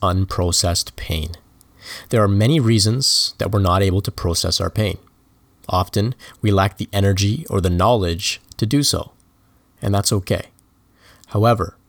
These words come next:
instead of feeling victimized by our circumstances and the people that trigger our trauma to the surface of our experience, we can see being triggered as an invitation.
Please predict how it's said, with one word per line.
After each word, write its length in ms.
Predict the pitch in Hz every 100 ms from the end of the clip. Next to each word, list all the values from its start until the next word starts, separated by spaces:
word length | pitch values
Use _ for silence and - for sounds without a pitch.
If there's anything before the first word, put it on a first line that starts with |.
| - -
instead 380 | 135 120 143 151
of 80 | -
feeling 300 | 147 131 92
victimized 680 | 90 127 - 127 107 101
by 120 | 98 92
our 80 |
circumstances 1000 | 85 - 92 101 95 98 90 - 95 101
and 140 | 92 82
the 60 |
people 320 | - 123 123 107
that 160 | 90
trigger 380 | - 101 98 101
our 120 | 95
trauma 380 | 92 104 95 98
to 80 | 95
the 100 | 85
surface 400 | - 101 95 -
of 100 | 90
our 100 | 87
experience, 800 | - - 180 139 92 92 - - - - - -
we 100 | 143
can 140 | 165 190
see 200 | - 151
being 240 | 131 139
triggered 580 | - - 156 117 95 107
as 160 | 107 101
an 100 | 104
invitation. 640 | 95 95 - 98 -